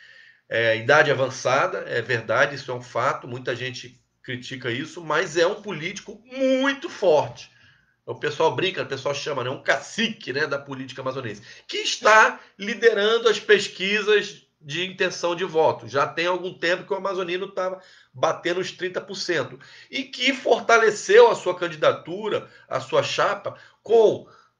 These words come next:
o partido Cidadania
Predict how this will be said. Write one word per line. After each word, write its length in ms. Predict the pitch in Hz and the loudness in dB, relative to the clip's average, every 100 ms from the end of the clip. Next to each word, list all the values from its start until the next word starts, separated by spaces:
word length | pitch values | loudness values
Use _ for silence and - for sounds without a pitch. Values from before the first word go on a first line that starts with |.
| _ _ | _ _
o 140 | - 180 | -6 4
partido 760 | 185 175 - - 170 139 107 104 _ - _ _ _ _ _ _ _ _ _ _ _ | 6 4 2 -2 -2 -2 -6 -16 _ -20 _ _ _ _ _ _ _ _ _ _ _
Cidadania 1080 | - - 262 277 247 214 196 196 240 254 254 | -14 -4 -2 4 4 6 2 2 2 0 -2